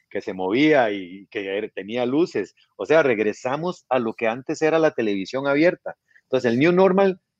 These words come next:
considérenlo, eh, un empujón a que le crecieran a uno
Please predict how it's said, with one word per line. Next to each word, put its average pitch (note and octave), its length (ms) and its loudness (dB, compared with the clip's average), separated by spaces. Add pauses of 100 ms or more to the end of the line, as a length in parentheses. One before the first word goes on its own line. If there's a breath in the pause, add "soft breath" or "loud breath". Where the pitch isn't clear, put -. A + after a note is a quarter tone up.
(120)
considérenlo, D3+ 880 2 (380)
eh, A#2 600 2 (1600)
un D3 160 -4
empujón D#3+ 760 0 (260)
a B2+ 140 -2
que B2+ 120 -6
le A#2 120 -2
crecieran C3 500 -2
a C3 80 0
uno D#3 420 -2